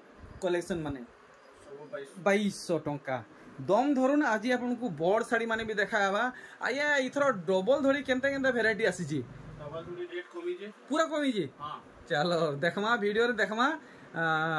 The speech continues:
Speaker 1: ଇହାଦେ ତ ଡବଲ ଧଡ଼ି ବହୁତ ଚଲୁଛି, ବହୁତ
Speaker 2: ହଁ।
Speaker 1: ଡିମାଣ୍ଡ ହଉଛେ। ଦେଖୁନ୍।
Speaker 2: ଛୋଟ ଶାଢ଼ୀ ପହଲା ଦେଖେଇ ଦଉଛୁ।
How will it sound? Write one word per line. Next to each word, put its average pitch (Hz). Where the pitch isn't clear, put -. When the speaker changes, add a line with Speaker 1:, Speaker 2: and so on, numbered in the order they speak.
Speaker 1:
ଇହାଦେ 185
ତ 233
ଡବଲ 190
ଧଡ଼ି 226
ବହୁତ 180
ଚଲୁଛି, 226
ବହୁତ 190
Speaker 2:
ହଁ। -
Speaker 1:
ଡିମାଣ୍ଡ 220
ହଉଛେ। 214
ଦେଖୁନ୍। 156
Speaker 2:
ଛୋଟ 208
ଶାଢ଼ୀ 214
ପହଲା 190
ଦେଖେଇ 185
ଦଉଛୁ। 180